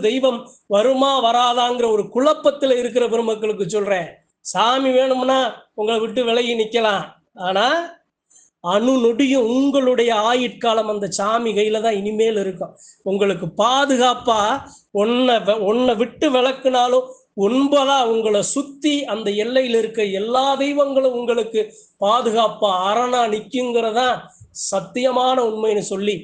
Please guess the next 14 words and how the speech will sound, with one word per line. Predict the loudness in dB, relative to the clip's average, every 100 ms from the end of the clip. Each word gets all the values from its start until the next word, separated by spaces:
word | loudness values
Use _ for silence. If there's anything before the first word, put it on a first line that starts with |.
| -14 _ _ -8
இந்த | 0 2 2 2
பதிவை | 0 0 -2 -2 -8
அறிவோம் | -6 -2 0 0
அன்பர்களுக்கும் | -2 -4 -4 -4 -6 -6 -8 -12 _ _ _
இது | -8 -4
போன்று | 0 0 2 0 0 -4
கண்ணீரில் | -4 -2 -2 -2 -2 -4 -2
வேதனையில் | 0 0 -2 -2 -2 -4 -8 -20 -8
யாரும் | -2 2 2 2 0
இல்லை | -2 -2 -2 -2
என்று | -4 -4 -6 -6
கலங்கி | -2 0 0 0 -2
நிக்கிற | -4 -6 -6 -4
பெருமக்கள் | -4 -4 -4 -2 -2